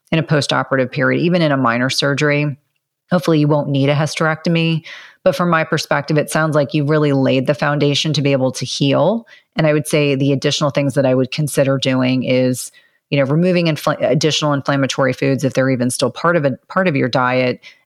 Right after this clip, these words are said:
And then also considering making sure you're getting your protein needs met on a daily basis. And so I would say at least, you know, forty to fifty grams of protein in a meal.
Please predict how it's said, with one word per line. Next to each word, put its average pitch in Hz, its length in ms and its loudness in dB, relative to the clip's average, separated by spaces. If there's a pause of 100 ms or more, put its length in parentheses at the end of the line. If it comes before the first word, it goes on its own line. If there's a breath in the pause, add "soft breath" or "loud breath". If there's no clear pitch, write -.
(100)
And 160 80 2
then 160 60 4
also 151 320 2
considering 139 800 2
making 139 300 0
sure 135 240 0
you're 131 180 0
getting 127 400 0
your 123 100 0
protein 139 460 -2
needs 139 300 0
met 135 320 2
on 135 100 0
a 131 60 0
daily 127 260 0
basis. 120 540 0
And 131 120 0
so 131 380 2 (540 loud breath)
I - 20 4
would 156 160 2
say 139 160 2
at - 80 -2
least, 143 480 -2 (220)
you 160 80 2
know, 135 260 0
forty 156 320 2
to 139 80 2
fifty 139 320 -2
grams 127 320 -2
of 127 100 -2
protein 139 380 -2
in 127 80 0
a 123 60 0
meal. 147 500 0